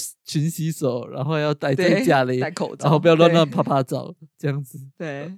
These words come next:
Speaker 1: 呃。
Speaker 2: 对，就没有想到有一天，就我们之前有时候在报疫情的时候还会想说，“啊，台湾的朋友什么东西，你，你一定不知道我们现在在讲什么。”然后，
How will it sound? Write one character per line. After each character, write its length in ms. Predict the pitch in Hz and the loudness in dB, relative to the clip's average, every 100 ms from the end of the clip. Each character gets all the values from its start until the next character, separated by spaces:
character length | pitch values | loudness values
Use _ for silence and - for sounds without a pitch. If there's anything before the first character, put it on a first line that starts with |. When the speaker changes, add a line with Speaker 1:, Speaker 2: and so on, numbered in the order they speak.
| - | -14
Speaker 1:
呃。 100 | 139 | -10
Speaker 2:
对， 280 | 147 80 185 | -8 -10 -2
就 140 | 202 | 2
没 100 | 196 | 4
有 120 | 202 311 | 4 4
想 200 | 262 185 | 2 4
到 380 | 214 202 - _ | 2 2 -2 _
有 360 | - 180 147 156 | -4 0 2 0
一 120 | 208 | -2
天， 260 | 262 190 202 | 0 0 2
就 140 | 311 | 4
我 140 | 262 | 4
们 120 | 196 196 | 4 2
之 120 | 269 | 2
前 180 | 269 202 | 2 4
有 140 | 165 | 2
时 100 | 190 | 2
候 80 | 208 | 2
在 140 | 220 | 2
报 240 | 208 196 190 | 4 2 2
疫 80 | |
情 180 | 185 170 | -2 -4
的 80 | 151 | -4
时 80 | 190 | -4
候 80 | 175 | -4
还 80 | |
会 80 | 180 | -4
想 160 | 175 147 | -4 -6
说 80 | 170 | -6
，“啊， 180 | 262 | -6
台 160 | 262 226 | -4 -2
湾 120 | 220 | 0
的 60 | 233 | 0
朋 220 | 220 196 | 0 2
友 120 | 196 | 0
什 100 | 180 | -2
么 80 | 160 | -6
东 80 | 170 | -8
西， 60 | |
你， 180 | 180 160 | -8 -8
你 120 | 165 | -10
一 120 | 180 185 | -8 -4
定 100 | 208 | -2
不 80 | |
知 60 | 214 | 2
道 80 | 190 | 0
我 40 | |
们 100 | 151 | 0
现 80 | 165 | -4
在 40 | 165 | -4
在 100 | 156 | -4
讲 200 | 104 156 | -8 -12
什 140 | 156 | -14
么。” 80 | - - - - | -16 -20 -20 -12
然 100 | 147 | -8
后， 240 | 170 165 | -8 -10